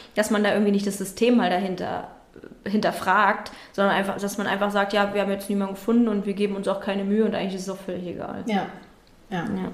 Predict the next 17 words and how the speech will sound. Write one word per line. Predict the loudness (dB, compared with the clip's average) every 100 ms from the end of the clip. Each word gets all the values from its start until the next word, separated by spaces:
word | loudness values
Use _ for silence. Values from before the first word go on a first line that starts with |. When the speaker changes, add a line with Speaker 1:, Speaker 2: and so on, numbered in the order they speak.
| -12 -20 -20 -20 -18 -18 -20 -20 -10 -2
Speaker 1:
Hast | -2 0
du | 2
beim | 2 4 2
Thema | 2 4 4
Fettfeindlichkeit | 4 0 2 0 0 -2 -2 -2 -2
das | -4
Gefühl, | -8 -10 -4 2 2
dass... | 2 0 0 -2 -8
Ähm, | -4 -4 -4 -4 -6 -8 -14 _ _ _ -12
jetzt | 0 0 0
sowohl | -4 -2 2 4 2
von | 2 2 4
Leuten, | 4 2 0 0 0 -2
von | -2 -2
denen | 0 0 -2 -2
Fettfeindlichkeit | -4 -4 -4 -6 -8 -8 -8 -2
ausgeht, | 0 2 0 -4 -2 -2 -4